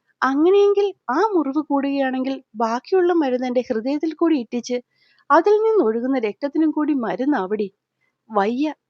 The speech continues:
ഈ നെഞ്ചുവേദന താങ്ങാൻ. ഇഷ്ടമല്ലടി നിനക്കെന്നെ. ഈ ലോകത്ത് വംശി ആരെയെങ്കിലും വെറുക്കുന്നുണ്ടെങ്കിൽ അത് നിന്നെ മാത്രമാണ്.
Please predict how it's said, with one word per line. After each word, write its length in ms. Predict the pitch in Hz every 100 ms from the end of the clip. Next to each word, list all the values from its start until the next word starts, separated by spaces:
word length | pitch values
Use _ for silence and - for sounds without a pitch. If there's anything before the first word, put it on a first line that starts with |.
| _
ഈ 100 | 269 349
നെഞ്ചുവേദന 560 | 285 180 208 247 254 262
താങ്ങാൻ. 440 | 202 180 190 220 - _ _ _ _
ഇഷ്ടമല്ലടി 760 | 302 285 - 427 233 180 208 208 -
നിനക്കെന്നെ. 540 | 202 220 208 202 202 - _ _ _ _ -
ഈ 180 | 381 466
ലോകത്ത് 520 | 349 214 247 - 254
വംശി 400 | 208 220 262 -
ആരെയെങ്കിലും 640 | 370 233 220 240 240 247 240
വെറുക്കുന്നുണ്ടെങ്കിൽ 680 | 190 214 277 247 214 202 - -
അത് 220 | 233 277
നിന്നെ 280 | 190 190 262
മാത്രമാണ്. 600 | 233 185 226 214 180